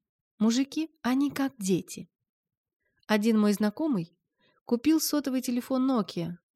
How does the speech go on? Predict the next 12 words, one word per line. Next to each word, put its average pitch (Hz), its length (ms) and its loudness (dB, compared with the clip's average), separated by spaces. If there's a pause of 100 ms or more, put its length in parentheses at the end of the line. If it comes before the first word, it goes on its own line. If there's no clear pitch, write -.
(100)
о 175 120 -2
котором 190 560 -2 (320)
давно 208 420 0
и 277 120 2
страстно 202 600 -4
мечтал. 170 640 -4 (1000)
И, 233 100 2
не 254 140 4
задумываясь, 240 760 0
окрестил 233 600 -2
его 190 260 -2
Кикой. 170 560 -8